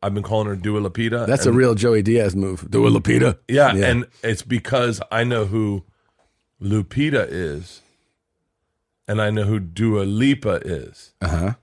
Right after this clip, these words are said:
Speaker 1: So I mixed them into one person, Dua Lupita.
Speaker 2: Okay.
Speaker 1: You know who Lupita is, right?
Speaker 2: No.
Speaker 1: She's, uh,
Speaker 2: Big pop star? Is that
Speaker 1: no,
Speaker 2: her
Speaker 1: no,
Speaker 2: name?
Speaker 1: no. Type in Lupita. She's beautiful. Lupita. I think I'm saying the right name.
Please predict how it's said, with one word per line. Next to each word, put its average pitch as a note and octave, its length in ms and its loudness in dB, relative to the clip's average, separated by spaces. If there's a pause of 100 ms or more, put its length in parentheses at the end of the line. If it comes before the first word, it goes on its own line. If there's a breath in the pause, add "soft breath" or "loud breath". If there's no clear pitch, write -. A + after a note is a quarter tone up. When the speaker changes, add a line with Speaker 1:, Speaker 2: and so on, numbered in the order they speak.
Speaker 1:
So - 160 -8
I G#2 60 0
mixed A2 320 -2
them A2 100 -4
into A2 160 0
one G#2 260 0
person, G#2 460 -2
Dua G2+ 180 -2
Lupita. F2+ 520 -6 (840)
Speaker 2:
Okay. A2+ 120 2
Speaker 1:
You C#3+ 40 4
know D3+ 140 2
who B2 100 0
Lupita B2+ 220 0
is, F2+ 280 -4
right? G2 280 -2
Speaker 2:
No. F#2 340 0
Speaker 1:
She's, A2 380 -6
uh, G#2+ 320 0
Speaker 2:
Big A2 180 0
pop A2+ 220 2
star? F3 260 0
Is C#3 120 0
that C3+ 80 4
Speaker 1:
no, D3+ 80 6
Speaker 2:
her D#3 40 4
Speaker 1:
no, D3+ 80 4
Speaker 2:
name? D#3 80 2
Speaker 1:
no. - 140 0 (160)
Type D#3 200 -2
in G3 80 0
Lupita. A2+ 320 -2
She's - 120 -16
beautiful. F2+ 520 -10 (1600)
Lupita. G#2 600 -4 (180)
I F#2+ 80 -10
think C3+ 160 -6
I'm G2+ 80 -4
saying F#2 200 -6
the D#2+ 60 -10
right D2+ 160 -8
name. E2 340 -10